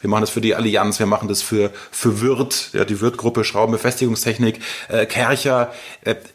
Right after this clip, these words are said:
Schulungspodcasts sind der Wahnsinn, weil du da in zehn, fünfzehn Minuten eine ganz andere Bereitschaft hast beim Hörer, bei deinem Mitarbeiter, wenn er auf dem Weg ist oder beim Sport, dann kann er sich das schon mal reinpfeifen. Ganz nebenbei.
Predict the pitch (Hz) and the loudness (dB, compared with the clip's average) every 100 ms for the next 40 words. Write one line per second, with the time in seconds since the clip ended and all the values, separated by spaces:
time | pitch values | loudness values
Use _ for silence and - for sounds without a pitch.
0 | - - 226 254 208 - 87 82 - 71 | -4 0 2 2 -2 -2 -4 -4 -4 -2
1 | - - - - - - 135 123 98 95 | 0 0 -2 -6 -14 -4 -2 0 2 2
2 | 185 143 107 110 110 110 - 165 - 302 | 2 0 2 2 2 0 0 0 0 -2
3 | - - 151 104 92 82 - 69 - - | -2 0 2 2 0 -2 -6 -12 -14 -16
4 | - - - - - - - - 120 127 | -14 -14 -16 -18 -20 -20 -20 0 0 2
5 | 151 156 156 147 147 120 151 196 202 170 | 2 2 0 2 0 0 0 0 -2 -2
6 | - 113 - 107 92 - 123 131 123 156 | -2 -2 0 -2 -2 -4 -2 0 0 0
7 | 107 90 82 85 92 107 113 117 160 180 | 0 -2 -2 -4 -6 -4 0 0 0 -4
8 | 151 113 123 - - 165 196 - 170 165 | -2 0 0 0 0 0 0 -2 0 2
9 | 180 202 - - 131 139 135 131 127 - | 0 0 0 0 2 2 0 -2 -2 -2
10 | 156 139 - 110 - 143 151 156 139 147 | 0 0 0 -2 0 0 0 0 0 0
11 | 135 131 180 95 - 117 - 285 - 202 | 0 0 -2 -4 -2 -2 0 0 0 0
12 | 190 175 175 120 | 0 0 0 0